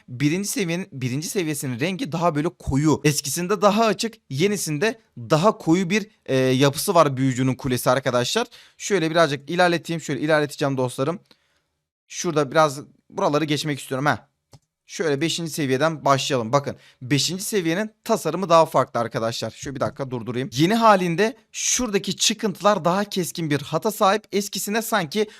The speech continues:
kuleyle birlikteymiş gibi böyle bir yapısı var. Şu an kendimi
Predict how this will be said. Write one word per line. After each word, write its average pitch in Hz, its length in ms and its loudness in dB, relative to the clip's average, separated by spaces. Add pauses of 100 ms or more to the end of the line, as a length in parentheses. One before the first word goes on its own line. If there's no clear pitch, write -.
(140)
kuleyle 208 560 2
birlikteymiş 165 680 0
gibi 139 220 0
böyle 139 200 4
bir 190 160 -2 (200)
yapısı 156 400 0
var. 208 200 8
Şu 202 140 2
an 220 100 6
kendimi 214 460 4